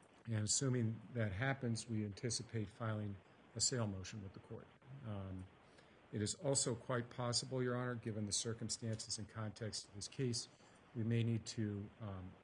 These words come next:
close the sale in the context of a plan. So we may be filing a plan and disclosure statement at about that same time. Uh, our thinking at the moment, the plan is to have,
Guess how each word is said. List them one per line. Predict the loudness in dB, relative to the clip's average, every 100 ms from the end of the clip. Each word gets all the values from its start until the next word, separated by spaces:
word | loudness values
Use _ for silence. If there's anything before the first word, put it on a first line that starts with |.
| -20 -8
close | -2 0 0
the |
sale | 0 0 0 -2
in | -4
the |
context | -6 -6 -6 -6 -6
of | -8
a | -8
plan. | -6 -4 -6 -12 -20 -10
So | -8 -4 -4
we | -4 -4
may | -4
be | -6 -6
filing | -6 -6
a | -8 -8
plan | -8
and | -6
disclosure | -6 -6 -4 -4 -4
statement | -6 -8 -8 -10 -12 -10
at | -8
about | -8 -8
that | -8 -8
same | -6 -8 -8
time. | -10 -12 -18 -20 -20 -20 -20 -20 -20 -20 -12 -8
Uh, | -6 -6 -10 -14 -20 -20 -20 -20 -20 -20 -20 -20 _ 4
our | 4
thinking | 6 2 4 4
at | 4
the | 4
moment, | 4 4 2 -4
the |
plan | -8 0 4 6
is | 4 2
to | 0
have, | 2 2 2